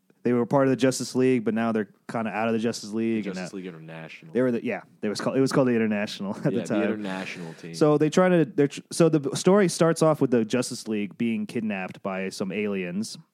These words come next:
Speaker 1: and Booster Gold's there to save the day, but he's, he's live streaming, and he's more <laughs> concerned about
Speaker 2: <laughs>
Speaker 1: talking to viewers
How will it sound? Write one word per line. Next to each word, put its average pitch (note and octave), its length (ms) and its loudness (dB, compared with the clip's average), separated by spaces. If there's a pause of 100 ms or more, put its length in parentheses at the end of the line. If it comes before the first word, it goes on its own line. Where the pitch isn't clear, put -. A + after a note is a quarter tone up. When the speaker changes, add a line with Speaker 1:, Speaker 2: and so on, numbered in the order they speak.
Speaker 1:
and G2+ 520 -4
Booster D3 280 2
Gold's G3 320 2
there G3 240 4
to E3 60 2
save F#3+ 320 0
the F3+ 60 0
day, D3 500 4
but A2+ 260 2
he's, A2 200 0 (200)
he's A#2 180 -6
live D#3 240 4
streaming, A2+ 480 2
and G#2+ 80 0
he's A2 160 -4
more C3 240 0
<laughs> F3 120 2
concerned G3 440 2
about F3 400 4
Speaker 2:
<laughs> - 520 -2
Speaker 1:
talking B3+ 420 6
to F#3 120 6
viewers E3 600 4